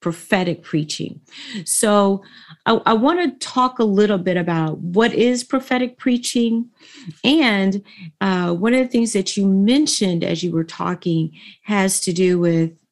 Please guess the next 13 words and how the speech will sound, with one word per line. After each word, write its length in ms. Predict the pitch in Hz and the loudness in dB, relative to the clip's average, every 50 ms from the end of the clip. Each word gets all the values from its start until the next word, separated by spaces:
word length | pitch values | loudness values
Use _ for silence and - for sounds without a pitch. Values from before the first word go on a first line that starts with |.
| _ _ | _ _
taking 340 | - - 240 240 240 214 214 | 0 0 2 2 2 0 -2
care 200 | - - 214 196 | 0 0 0 0
of 120 | 180 170 | 0 -2
your 140 | 175 170 175 | -2 -2 0
soul 640 | 165 - - - - 226 208 208 202 196 190 180 - | 0 0 0 0 0 0 2 2 4 4 4 2 2
in 220 | - - 175 175 | 0 0 0 0
the 80 | 165 156 | 0 -2
process 840 | 156 - - - - - 233 220 220 214 - - - 160 165 165 160 | -4 -8 -16 -8 -2 0 2 2 2 0 -2 -2 -2 0 0 -2 -2
of 240 | - - 165 165 156 | -4 -4 -2 -2 0
doing 640 | 175 185 180 170 170 165 160 156 156 156 156 151 - - - - 160 - - | 2 2 4 4 4 4 2 2 0 0 -4 -6 -10 -18 -20 -20 -18 -18 -8
that 420 | 160 - 190 180 175 - - - | -2 0 2 2 0 -2 -6 -8
type 500 | - - - - 180 170 165 165 165 - _ _ | -10 -8 -4 0 2 2 2 2 0 -4 _ _
of 520 | - 160 160 160 160 151 151 156 151 151 | -4 -2 0 2 2 2 0 0 -2 -4